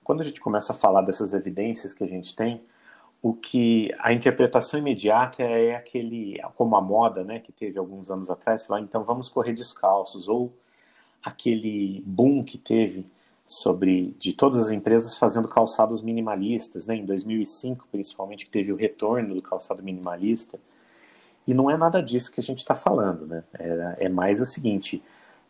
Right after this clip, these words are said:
é, é mais importante, é mais interessante pra você, corredor ou não, né, ter um pé saudável do que ficar procurando essas outras alternativas de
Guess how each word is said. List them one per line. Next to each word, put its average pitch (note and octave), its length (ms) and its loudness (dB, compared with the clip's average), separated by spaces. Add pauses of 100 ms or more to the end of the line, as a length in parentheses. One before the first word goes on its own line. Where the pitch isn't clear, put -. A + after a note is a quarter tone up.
(160)
é, F#2 540 -2 (160)
é A2 80 0
mais D3 420 4
importante, A2+ 840 4
é G2+ 60 6
mais A2+ 240 4
interessante B2 540 2
pra G2+ 160 4
você, A#2 460 4
corredor D3 500 2
ou A3 120 0
não, A#2 340 -2 (200)
né, E2 80 -20 (600)
ter B2 100 4
um A#2+ 100 0
pé B2+ 240 4
saudável A2+ 800 -2 (380)
do A2 160 -8
que - 120 -6
ficar - 280 0
procurando B2 840 2
essas B2+ 300 -2
outras C3 280 0
alternativas D3+ 840 -2
de E2+ 200 -8